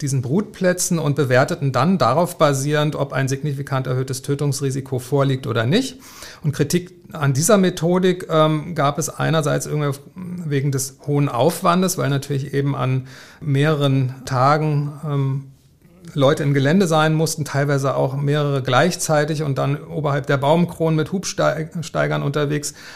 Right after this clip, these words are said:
Ähm, und dann ga-, ist es eben auch immer nur eine Momentaufnahme eines Jahres. Ähm, und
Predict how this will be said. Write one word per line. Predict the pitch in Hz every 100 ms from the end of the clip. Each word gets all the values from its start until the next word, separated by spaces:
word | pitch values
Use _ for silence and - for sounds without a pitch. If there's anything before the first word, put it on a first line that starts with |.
| - -
Ähm, | 151 151 151 -
und | 151 151 -
dann | 170 143 165 165 160 _ _
ga-, | 202 160 151 -
ist | 180
es | 156
eben | 160 165
auch | 151
immer | 165 175
nur | 175
eine | 175
Momentaufnahme | 170 170 170 190 156 147 156 143 143
eines | 135 151 147
Jahres. | 147 143 170 131 - -
Ähm, | 139 139 143
und | 139 139